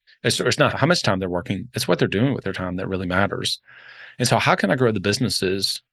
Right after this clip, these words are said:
while actually continuing to work less and having, not just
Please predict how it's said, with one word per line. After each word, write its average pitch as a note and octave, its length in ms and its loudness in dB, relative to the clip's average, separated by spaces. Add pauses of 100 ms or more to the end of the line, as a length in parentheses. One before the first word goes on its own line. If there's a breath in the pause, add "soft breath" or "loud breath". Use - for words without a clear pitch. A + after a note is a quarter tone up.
(220)
while G#2+ 280 2
actually G#2 600 0
continuing G#2 560 0
to F2+ 80 -2
work F#2+ 340 -2 (180)
less G2+ 520 0 (320 loud breath)
and G#2+ 140 0
having, B2+ 500 2
not B2+ 180 4
just A#2+ 240 0